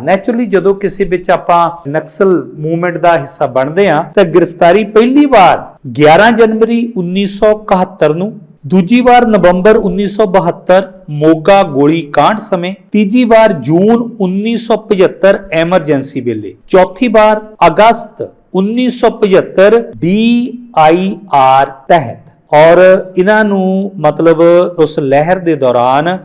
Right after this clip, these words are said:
ਇਹਨਾਂ ਦੀਆਂ ਤਕਰੀਬਨ ਜੇ ਆਪਾਂ ਗੱਲ ਕਰੀਏ ਤੇ ਚਾਰ ਵਾਰ ਇਹਨਾਂ ਦੀਆਂ ਗ੍ਰਿਫਤਾਰੀਆਂ ਜਿਹੜੀਆਂ ਉਹ ਹੋ ਚੁੱਕੀਆਂ ਨੇ।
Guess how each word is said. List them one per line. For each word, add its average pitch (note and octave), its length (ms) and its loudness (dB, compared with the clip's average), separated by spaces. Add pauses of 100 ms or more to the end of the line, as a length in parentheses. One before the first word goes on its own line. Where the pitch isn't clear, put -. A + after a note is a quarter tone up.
ਇਹਨਾਂ F#3 200 0
ਦੀਆਂ F#3 180 -2
ਤਕਰੀਬਨ E3 640 -2
ਜੇ E3 140 0
ਆਪਾਂ D#3 260 0
ਗੱਲ C#3 260 0
ਕਰੀਏ C#3+ 320 -4
ਤੇ F3 160 -6
ਚਾਰ D#3+ 640 2
ਵਾਰ B2+ 440 0 (100)
ਇਹਨਾਂ C#3 160 -10
ਦੀਆਂ C#3 200 -10
ਗ੍ਰਿਫਤਾਰੀਆਂ C3 840 -12
ਜਿਹੜੀਆਂ B2 500 -8 (160)
ਉਹ E3+ 180 2
ਹੋ C#3 320 -2
ਚੁੱਕੀਆਂ A#2+ 480 -10
ਨੇ। - 80 -16